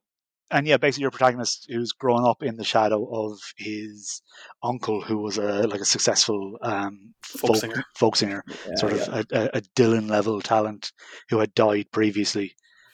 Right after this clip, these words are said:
Speaker 1: And, uh, your main character now is sort of trying to make his own mark, um, in music, but is kind of feeling this weight of pressure and expectation, uh, to, to be,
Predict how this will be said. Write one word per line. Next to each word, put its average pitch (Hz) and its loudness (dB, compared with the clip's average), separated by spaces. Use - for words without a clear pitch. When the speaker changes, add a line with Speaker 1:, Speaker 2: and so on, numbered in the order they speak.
Speaker 1:
And, 107 0
uh, 104 2
your 117 -2
main 107 -4
character 107 0
now 107 0
is 104 4
sort 107 4
of 101 -4
trying 107 0
to 104 -12
make 110 -6
his 107 2
own 110 0
mark, 107 -4
um, 104 -2
in 107 -2
music, 110 -2
but 104 4
is 104 0
kind 110 0
of 101 -2
feeling 107 4
this 101 0
weight 107 4
of 104 -2
pressure 113 4
and 110 -2
expectation, 110 0
uh, 135 0
to, 113 2
to - 0
be, 104 -2